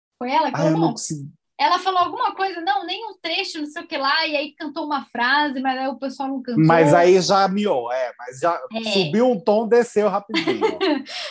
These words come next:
Speaker 1: Foi, porque
Speaker 2: Foi
Speaker 1: não,
Speaker 2: isso.
Speaker 1: não dá. A gente, a gente não vai errar, a gente vai errar, entendeu? É isso.
Speaker 2: É, exato. <laughs> Bem, gente, vamos aguardar então agora qual é o próximo capítulo, né, desse B B B,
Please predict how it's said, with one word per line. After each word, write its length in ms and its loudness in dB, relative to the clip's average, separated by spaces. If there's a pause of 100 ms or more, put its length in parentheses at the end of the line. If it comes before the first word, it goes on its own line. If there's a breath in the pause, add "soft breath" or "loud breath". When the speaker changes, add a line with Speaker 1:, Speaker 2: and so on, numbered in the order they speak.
(240 loud breath)
Speaker 1:
Foi, 380 -4
porque 200 -8
Speaker 2:
Foi 120 4
Speaker 1:
não, 80 8 (240)
Speaker 2:
isso. 420 -10
Speaker 1:
não 220 -8
dá. 340 0 (880)
A 140 -2
gente, 340 -6
a 200 -6
gente 280 -4
não 100 -6
vai 180 2
errar, 200 2
a 40 -2
gente 200 -12
vai 160 -2
errar, 260 -2
entendeu? 480 -10 (240)
É 120 -4
isso. 180 0
Speaker 2:
É, 760 4 (160)
exato. 380 -2
<laughs> 420 -12
Bem, 240 6
gente, 300 6
vamos 260 2
aguardar 500 2
então 220 -8
agora 600 -4
qual 500 -4
é 20 -4
o 100 -8
próximo 380 -8
capítulo, 760 -4
né, 220 -4
desse 340 -4
B 200 4
B 160 4
B, 340 4